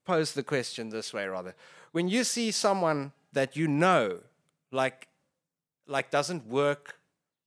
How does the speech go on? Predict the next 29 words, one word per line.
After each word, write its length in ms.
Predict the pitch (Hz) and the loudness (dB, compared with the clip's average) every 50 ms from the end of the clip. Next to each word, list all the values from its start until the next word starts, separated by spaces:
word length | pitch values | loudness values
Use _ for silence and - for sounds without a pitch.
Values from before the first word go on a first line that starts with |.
| _ - | _ 0
quantifiably 840 | 180 170 156 - 160 - - 185 165 170 170 165 156 156 147 139 127 | 0 0 2 0 -8 0 4 4 6 6 6 4 2 0 0 2 2
as 100 | 120 - | 0 0
hard 340 | - 123 131 139 143 135 131 | 0 2 4 4 4 4 0
as 160 | 120 - - | -2 -6 -6
you 220 | 117 123 131 131 | -6 -4 -4 -4
do, 200 | 117 113 92 - - - _ _ _ - | -4 -8 -12 -14 -14 -20 _ _ _ -6
right? 340 | 110 113 120 139 156 - - _ _ _ _ _ _ _ _ | -4 -2 -2 -2 -4 -6 -12 _ _ _ _ _ _ _ _
Yet 260 | - 127 143 147 147 | -2 -2 -2 0 0
they 120 | - 139 127 | 0 -2 -2
gain 360 | 110 131 131 143 156 160 160 | 0 0 0 0 0 -2 -4
something 480 | 151 - 156 143 135 - - 143 135 127 | -4 -4 -4 -4 -4 -6 -6 -6 -4 -4
that 180 | 120 110 - | -4 -6 -6
you 180 | 113 123 135 131 | -6 -6 -6 -4
don't 340 | 110 127 131 127 127 117 - | 0 0 0 0 0 -2 -4
gain. 320 | 117 107 95 87 85 - _ _ _ _ _ _ _ _ - | -6 -6 -6 -6 -12 -14 _ _ _ _ _ _ _ _ -4
It's 180 | - 160 - - | -4 -4 0 2
like 180 | 175 165 - | 0 0 2
you 120 | 170 190 202 | 0 0 2
look 200 | 196 196 196 - | 2 2 0 0
at 100 | 196 - | 0 2
that 200 | 175 165 - - | 2 0 0 0
person 420 | - 175 170 170 - - 143 127 | 0 2 2 2 0 -4 -4 -2
and 140 | 120 120 127 | -2 -2 -2
then 120 | 131 131 | -2 -2
you 140 | 131 147 170 | 0 0 0
go 220 | 156 160 151 147 139 | 2 6 6 6 6
like, 440 | 135 131 127 120 - - - - _ _ _ _ _ _ _ _ _ _ _ _ _ _ - | 6 6 4 4 2 -2 -14 -20 _ _ _ _ _ _ _ _ _ _ _ _ _ _ -8
you, 120 | 160 175 170 _ _ _ | -8 -8 -8 _ _ _
you, 160 | 170 185 160 | -16 -14 -12